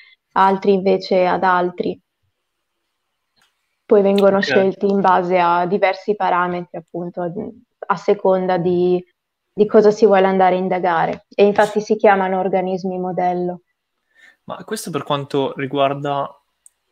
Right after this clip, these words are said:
Speaker 2: specialmente i farmaci, stavi, cioè, questo processo riguarda specialmente l'immissione di, di nuovi farmaci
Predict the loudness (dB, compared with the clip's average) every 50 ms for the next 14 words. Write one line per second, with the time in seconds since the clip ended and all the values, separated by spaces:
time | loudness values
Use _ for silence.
0 | _ _ _ _ _ _ _ -20 -14 -8 -6 -4 -2 -2 -2 -2 -2 -4 -4 -4
1 | -2 -2 -2 -2 -2 -2 0 2 2 2 0 -4 -8 -8 -8 -6 -6 -6 -6 -8
2 | -14 _ _ -16 -10 -8 -6 -6 -4 -6 -6 -6 -6 -4 -4 -4 -6 _ _ _
3 | _ _ _ -20 -20 -20 _ _ _ _ -2 0 0 0 0 0 0 -2 0 0
4 | -2 -2 -2 -4 -6 -6 -4 -2 0 0 0 0 0 -4 -6 -8 -8 -8 -8 -10
5 | -10 -10 -10 -10 -12 -14 -14 -12 -12 -12 -12 -12 -12 -12 -12 -10 -12 -12 -14 -12
6 | -10 -10 -8 -6 -6 -6 -6 -6 -8 -8 -4 -2 -2 0 -2 -2 -6 -8 -8 -8
7 | -6 -6 -6 -8